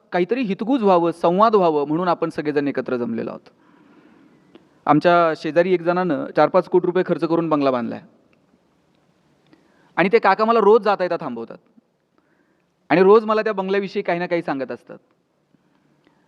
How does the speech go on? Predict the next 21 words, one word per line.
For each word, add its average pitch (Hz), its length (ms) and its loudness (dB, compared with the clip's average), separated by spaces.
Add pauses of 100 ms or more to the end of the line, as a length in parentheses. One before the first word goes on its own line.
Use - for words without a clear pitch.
(340)
आणि 277 200 2
त्यांनी 247 300 2
कष्टानं 285 380 2
बांधलाय, 165 380 0
आपल्याला 254 340 0
ऐकायला 247 300 2
काय 269 140 0
अडचण 240 240 -2
आहे 233 100 -4
का? 196 220 -12 (1200)
ते 214 100 6
जर 262 120 6
सांगतायत 214 480 0
तर 269 60 2
आपण 254 240 2
ऐकून 247 280 -2
घेतलं 240 260 2
पाहिजे. 185 260 0
मी 220 220 -2
सगळं 226 320 0
ऐकतो. - 480 -4